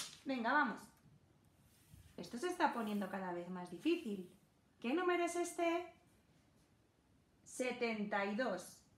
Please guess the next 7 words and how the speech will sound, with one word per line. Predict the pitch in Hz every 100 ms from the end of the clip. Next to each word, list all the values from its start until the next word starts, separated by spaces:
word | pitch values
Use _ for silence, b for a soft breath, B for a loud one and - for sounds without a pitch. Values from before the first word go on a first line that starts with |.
| _ _ _ _ _ -
Bien. | 165 160 285 320 196 - - _ _ _ _ _ _ _ _ _ _ _ _
¿Y | 208 185 277
este? | 339 - 427 480 - - - - - - - _ _ - - - _ _
Mm, | 247 240 240 233 233 226 220 214 208 202 196 196 254
voy | 302
a |
cambiarlo. | 240 202 175 170 180